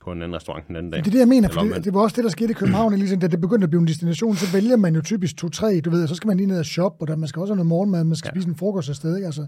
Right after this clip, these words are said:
Speaker 1: Jo.
Speaker 2: det er jo,
Speaker 1: Så
Speaker 2: som ofte, så viser det jo sig, at når et sted i Danmark kommer på det gastronomiske landkort, så sker der jo rigtig, rigtig meget med oplandet, ikke?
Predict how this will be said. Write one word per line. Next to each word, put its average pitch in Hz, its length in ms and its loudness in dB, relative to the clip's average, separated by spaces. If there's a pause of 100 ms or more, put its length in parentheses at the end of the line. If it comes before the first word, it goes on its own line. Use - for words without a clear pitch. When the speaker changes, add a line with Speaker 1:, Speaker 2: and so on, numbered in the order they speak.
Speaker 1:
Jo. - 80 -10 (580)
Speaker 2:
det 196 100 4
er 180 40 6
jo, 180 140 4
Speaker 1:
Så - 100 -14
Speaker 2:
som 180 220 2
ofte, 220 220 4
så 208 120 0
viser 185 360 2
det 165 80 -2
jo 160 80 0
sig, 269 220 -4
at 170 140 -6
når 165 460 2 (540)
et 170 80 -6
sted 208 300 2
i 240 60 2
Danmark 202 420 4 (180)
kommer 170 260 2
på 196 220 2
det 175 120 0
gastronomiske 175 580 0
landkort, 160 540 0
så 190 100 -6
sker 226 300 -2
der 143 80 -8
jo 147 200 -8
rigtig, 180 200 -6
rigtig 170 220 -4
meget 165 220 0
med 175 80 -4
oplandet, 156 420 -4
ikke? - 160 -10